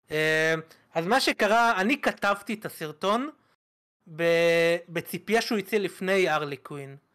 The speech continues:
ואז כשיגאל הקליט, הוא החליט לשנות את ה-, את הקטעים שהזכרתי את הרלי קווין, שכאילו, אני אמרתי, "בעוד מעט יצא הסרטון של הרלי קווין, ואתם תראו", כאילו, עשיתי רפרנס, כאילו, לסרטון העתידי,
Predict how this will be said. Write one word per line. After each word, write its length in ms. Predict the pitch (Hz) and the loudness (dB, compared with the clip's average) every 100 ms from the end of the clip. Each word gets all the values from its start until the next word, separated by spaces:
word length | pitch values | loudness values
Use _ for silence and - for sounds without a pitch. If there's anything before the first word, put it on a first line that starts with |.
| _ _ _ _ | _ _ _ _
ואז 280 | 165 277 294 | 2 2 2
כשיגאל 640 | - 240 247 285 233 214 185 | -4 -2 0 2 4 4 2
הקליט, 680 | 175 - 302 349 349 - - _ _ - | -2 -4 -2 -2 -4 -10 -20 _ _ -6
הוא 120 | 214 | -2
החליט 300 | - 294 302 | 0 0 0
לשנות 420 | 269 - 233 277 | -2 0 2 2
את 120 | 254 214 | 0 0
ה-, 340 | 185 180 175 180 | 2 2 0 -2
את 140 | 160 160 | -6 -2
הקטעים 540 | 156 156 156 - 196 | -2 -2 -4 -4 -4
שהזכרתי 440 | 202 202 - 185 185 | -2 -6 -4 -4 -4
את 120 | 180 | -2
הרלי 220 | 180 175 | -2 -2
קווין, 360 | 165 208 247 247 - _ _ _ - | -4 -2 -2 -4 -12 _ _ _ -10
שכאילו, 600 | - 151 151 156 - 180 | -4 0 0 -2 -2 0
אני 160 | 180 226 | 2 2
אמרתי, 360 | 226 214 - - _ _ _ | 2 0 -4 -8 _ _ _
"בעוד 560 | 170 165 170 170 202 220 | -6 0 2 2 0 2
מעט 300 | 220 233 226 | 2 2 0
יצא 200 | 196 220 | -2 -2
הסרטון 320 | 196 202 220 | -2 -2 -4
של 160 | 214 208 | -2 -2
הרלי 200 | 226 247 | -2 -2
קווין, 260 | 339 349 233 | -2 -2 -2
ואתם 220 | 214 220 | -2 -4
תראו", 720 | 220 214 220 226 214 196 180 | -4 -4 0 0 2 2 0
כאילו, 340 | 196 175 180 185 | -6 -8 -6 -6
עשיתי 320 | 196 240 220 | -6 -4 -2
רפרנס, 580 | 185 185 185 143 143 - | 0 0 -2 -10 -12 -18
כאילו, 240 | - 147 147 | -16 -14 -12
לסרטון 380 | - 160 185 170 | -14 -6 -2 -2
העתידי, 440 | 156 151 185 | -2 -4 -2